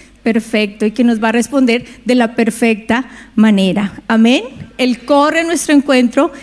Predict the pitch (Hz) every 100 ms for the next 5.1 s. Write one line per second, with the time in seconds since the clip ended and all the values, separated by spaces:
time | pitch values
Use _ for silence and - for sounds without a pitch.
0 | - - 247 233 208 202 - - 180 233
1 | 202 - - - 233 269 254 277 285 277
2 | 330 285 - 254 233 247 254 254 285 285
3 | 294 247 254 302 - - 269 269 277 311
4 | 285 233 240 240 285 - 226 226 220 262